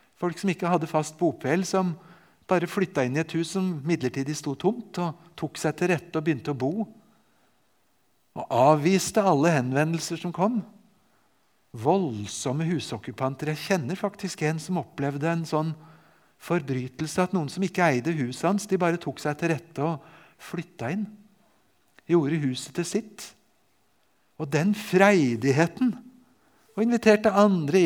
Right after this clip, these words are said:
inn og snakket om det som det var sitt sted, og hadde null kontakt med eier og avviste all kontakt. Hva gjør man da? Ja, man kan vel ringe namsmannen, kan man ikke det? Kanskje få politiet, i verste fall med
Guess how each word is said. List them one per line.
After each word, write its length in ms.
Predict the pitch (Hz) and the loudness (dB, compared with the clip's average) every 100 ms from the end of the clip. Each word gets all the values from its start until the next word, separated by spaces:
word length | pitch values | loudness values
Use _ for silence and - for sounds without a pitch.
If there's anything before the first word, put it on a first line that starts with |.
| 175 | 6
inn 140 | 208 220 | 4 4
og 220 | 190 - - - - _ _ | 4 0 -12 -20 -20 _ _
snakket 400 | - 202 196 - | 0 2 2 0
om 120 | 135 143 | 0 0
det 80 | 160 | -2
som 140 | 180 | 0
det 60 | 170 | 2
var 80 | 208 | 2
sitt 320 | - 175 180 - | 0 -2 -2 -4
sted, 340 | - 143 175 | 0 2 2
og 140 | 180 | 0
hadde 160 | 170 196 | 2 2
null 320 | 170 135 151 170 | 2 2 0 -2
kontakt 540 | - 190 190 151 - 175 | -4 -4 -2 -4 -4 -4
med 140 | 180 | 0
eier 260 | 165 113 139 | 2 2 2
og 160 | 156 | 2
avviste 400 | 120 135 131 - | 2 -2 -4 -6
all 240 | 151 123 - | -2 -2 -4
kontakt. 800 | - 135 117 110 - - - - _ _ _ _ _ _ _ - | -6 -10 -10 -12 -14 -18 -20 -20 _ _ _ _ _ _ _ -8
Hva 100 | 160 | -2
gjør 160 | 143 123 | 0 0
man 160 | 165 170 | 0 0
da? 80 | 226 - - _ _ _ _ _ _ _ _ _ _ _ _ _ _ _ _ _ - | -2 -4 -20 _ _ _ _ _ _ _ _ _ _ _ _ _ _ _ _ _ -8
Ja, 80 | 135 | -4
man 160 | 127 143 | -4 -2
kan 140 | 151 | 0
vel 100 | 160 | 2
ringe 160 | 151 151 | 2 0
namsmannen, 680 | 135 110 127 - 147 196 196 | 0 -2 -4 -4 -2 0 0
kan 80 | 180 | -2
man 80 | |
ikke 160 | 160 160 | 0 0
det? 240 | 170 214 - - _ _ _ - | 0 -2 -6 -16 _ _ _ -8
Kanskje 240 | 170 135 | -6 -4
få 80 | 139 | -4
politiet, 800 | 147 156 147 - 117 123 220 175 - | -2 -2 -4 -4 -4 -2 -4 -6 -6
i 80 | 175 | 0
verste 320 | 165 - 170 | 0 0 -6
fall 240 | - 139 | 0 2
med 320 | 165 170 156 | 2 2 0